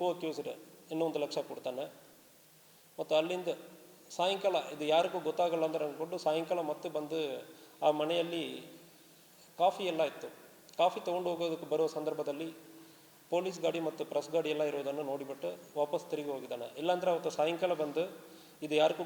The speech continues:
ಗೊತ್ತಾಗಿರೋದಕ್ಕೆ ಸಾಧ್ಯನೇ ಇಲ್ಲ. So ಕಾಫಿಯನ್ನು ತೊಗೊಂಡು ಹೋಗೋಣ ಅಂದ್ರೆ ಪ್ರಯತ್ನ ಮಾಡಿದ್ದಾನೆ. ಅವತ್ತು ಅವನು ಸಾಯಂಕಾಲ ಬರೋ ಅಲ್ಲಿ ಇದನ್ನು ಅಂದ್ರೆ ಕಂಡು ಬಂದಿತ್ತು. So,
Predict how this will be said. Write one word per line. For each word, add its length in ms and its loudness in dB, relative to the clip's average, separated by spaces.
ಗೊತ್ತಾಗಿರೋದಕ್ಕೆ 520 2
ಸಾಧ್ಯನೇ 340 2
ಇಲ್ಲ. 100 2
So 80 -2
ಕಾಫಿಯನ್ನು 420 2
ತೊಗೊಂಡು 220 0
ಹೋಗೋಣ 260 -2
ಅಂದ್ರೆ 420 -4
ಪ್ರಯತ್ನ 380 2
ಮಾಡಿದ್ದಾನೆ. 360 -4
ಅವತ್ತು 260 -4
ಅವನು 140 -2
ಸಾಯಂಕಾಲ 460 0
ಬರೋ 140 2
ಅಲ್ಲಿ 160 -4
ಇದನ್ನು 300 -6
ಅಂದ್ರೆ 180 -6
ಕಂಡು 220 -8
ಬಂದಿತ್ತು. 580 -16
So, 60 -2